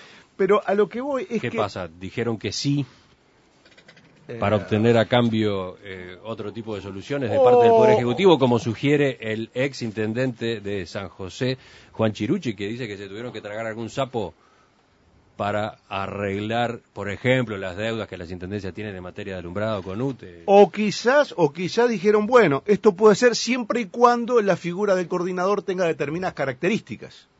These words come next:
Speaker 1: por ejemplo. ¿Mm? Es otra posibilidad. Eh, y no, no me gustaría profundizar más sobre eso. Ahora, a lo que iba sobre el tema del efecto retardado, es que, eh, eh,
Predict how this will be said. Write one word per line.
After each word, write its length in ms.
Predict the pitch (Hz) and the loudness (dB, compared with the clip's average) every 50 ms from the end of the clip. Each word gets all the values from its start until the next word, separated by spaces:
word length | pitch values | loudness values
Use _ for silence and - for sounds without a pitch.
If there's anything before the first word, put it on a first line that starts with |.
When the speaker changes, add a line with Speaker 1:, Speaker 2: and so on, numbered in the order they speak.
| _ | _
Speaker 1:
por 140 | - 95 101 | -10 -8 -8
ejemplo. 420 | 117 - 262 269 214 - - - - _ _ _ _ | -8 -8 -8 -10 -10 -10 -14 -18 -20 _ _ _ _
¿Mm? 100 | - 170 220 - _ _ _ _ - | -16 -16 -16 -16 _ _ _ _ -18
Es 140 | - - 135 | -16 -14 -10
otra 160 | 131 135 127 | -8 -6 -6
posibilidad. 380 | 117 120 107 - 92 82 80 - _ _ - - - - - - - - - | -6 -6 -8 -10 -10 -12 -12 -16 _ _ -20 -20 -20 -20 -20 -20 -20 -20 -8
Eh, 680 | - 143 143 143 143 135 135 135 120 117 127 120 101 90 - _ - - _ _ _ | -2 2 4 4 4 4 4 2 0 0 -2 -4 -4 -8 -10 _ -20 -20 _ _ _
y 120 | 160 147 - _ _ _ _ - | -10 -10 -10 _ _ _ _ -16
no, 220 | 139 139 139 143 - | -10 -8 -8 -6 -4
no 100 | 156 160 | -2 -2
me 80 | 160 165 | 0 0
gustaría 320 | 160 147 - 151 156 156 | -2 -2 -2 -2 -2 -2
profundizar 420 | 131 135 123 - 135 123 110 139 127 | -4 -4 -8 -8 -8 -6 -6 -6 -6
más 140 | 135 135 117 | -6 -6 -6
sobre 160 | 117 104 101 | -6 -6 -6
eso. 140 | 90 - - | -6 -4 2
Ahora, 300 | - 180 196 202 185 - - | 6 6 8 8 6 4 0
a 80 | 202 | 0
lo 140 | 190 208 202 | 0 0 0
que 100 | 185 269 | 0 -2
iba 260 | 311 339 330 277 226 | 0 4 4 4 4
sobre 280 | - - - 196 185 180 | 2 -2 -4 -4 -4 -4
el 80 | 175 165 | -6 -8
tema 220 | 247 240 233 214 | -8 -6 -4 -4
del 120 | 190 160 | -4 -4
efecto 300 | 156 - 196 185 - 190 | -6 -6 -8 -10 -8 -8
retardado, 760 | 165 160 160 135 143 135 135 139 143 143 131 113 120 123 151 - _ _ | -8 -6 -6 -6 -6 -4 -2 0 2 2 2 2 2 0 -4 -6 _ _
es 140 | - 202 - | -8 -8 -8
que, 320 | _ - 208 208 202 - - _ - | _ -6 -4 -4 -4 -4 -8 _ -8
eh, 460 | 160 160 156 151 147 143 143 131 127 127 123 - _ _ - - - _ _ _ _ _ _ _ _ - | -6 -4 -4 -2 -2 -2 -2 -2 -4 -4 -6 -8 _ _ -20 -20 -20 _ _ _ _ _ _ _ _ -14
eh, 340 | 127 120 120 107 104 107 | -10 -8 -8 -8 -8 -10